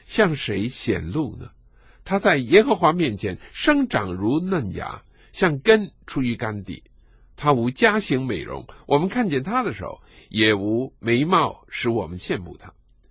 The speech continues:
他被藐视，被人厌弃，多受痛苦，常经忧患。他被藐视，好像被人掩面不看的一样，我们也不尊重他。他诚然担当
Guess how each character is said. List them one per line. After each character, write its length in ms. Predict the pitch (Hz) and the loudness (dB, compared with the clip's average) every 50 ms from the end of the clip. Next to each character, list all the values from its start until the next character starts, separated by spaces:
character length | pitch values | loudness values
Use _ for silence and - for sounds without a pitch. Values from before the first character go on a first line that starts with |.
| _ _ _ _ _ _ _ - | _ _ _ _ _ _ _ -8
他 140 | - 123 | -6 -6
被 160 | 120 123 110 98 | -4 -4 -4 -6
藐 260 | 92 85 - - - | -6 -8 -10 -12 -14
视， 260 | - - - - - _ _ _ _ _ _ _ _ _ _ | -12 -12 -12 -12 -14 _ _ _ _ _ _ _ _ _ _
被 120 | - 160 151 | -2 0 0
人 220 | 127 131 147 165 | 2 0 -2 -2
厌 240 | 175 160 120 92 90 | -2 -2 -4 -4 -8
弃， 240 | - - - - - _ _ _ _ _ _ _ _ _ _ _ | -12 -14 -14 -16 -16 _ _ _ _ _ _ _ _ _ _ _
多 180 | - 202 220 220 | 4 4 4 6
受 240 | - 226 165 107 | 6 4 2 2
痛 240 | - 147 135 107 98 | 0 -2 -4 -6 -6
苦， 280 | - - - - - _ _ _ _ _ - | -8 -12 -14 -16 -16 _ _ _ _ _ -14
常 320 | - - 78 82 82 85 | -10 -8 -8 -8 -8 -10
经 260 | - - 85 78 78 | -10 -10 -10 -10 -10
忧 220 | 76 73 - - - | -10 -12 -12 -12 -14
患。 180 | - - - _ _ _ _ _ _ _ _ _ _ _ | -14 -18 -18 _ _ _ _ _ _ _ _ _ _ _
他 120 | - 120 117 | -8 -6 -4
被 160 | 113 123 117 | -4 -4 -4
藐 240 | 113 107 95 92 92 | -2 -2 -4 -4 -6
视， 260 | - - 107 90 - - - - | -6 -6 -6 -8 -8 -12 -20 -4
好 120 | - 127 | -2 -2
像 220 | 127 147 135 120 120 | 0 2 0 0 0
被 160 | 143 135 117 | -2 -4 -2
人 240 | 107 104 107 107 - - _ _ | -2 -4 -6 -8 -10 -14 _ _
掩 320 | - 123 120 113 95 92 | -6 0 2 2 2 0
面 260 | 98 135 160 131 110 | 0 -2 0 -2 -2
不 140 | 95 - 135 | -4 -6 -10
看 320 | 135 - 190 185 143 101 85 | -8 -6 -6 -6 -6 -6 -8
的 80 | 85 | -10
一 140 | - 57 62 | -10 -10 -10
样， 120 | 64 52 - _ _ _ _ _ | -12 -12 -14 _ _ _ _ _
我 180 | - 87 92 90 | -6 -4 -4 -4
们 140 | 92 95 | -4 -6
也 120 | 87 85 73 | -6 -8 -8
不 160 | - - 76 | -10 -12 -14
尊 240 | 71 - 113 127 139 | -12 -10 -10 -10 -8
重 220 | - - 104 87 - | -10 -12 -14 -14 -18
他。 160 | - - - _ _ _ _ _ _ _ _ _ _ _ _ _ | -20 -20 -20 _ _ _ _ _ _ _ _ _ _ _ _ _
他 120 | - 123 120 | -6 -4 -4
诚 220 | - 117 104 101 | -2 -2 -4 -4
然 220 | 104 104 107 110 113 | -4 -4 -4 -4 -2
担 280 | - 135 147 151 143 | -2 0 0 -2 0
当 320 | 139 147 135 131 127 123 | 2 2 2 2 0 -4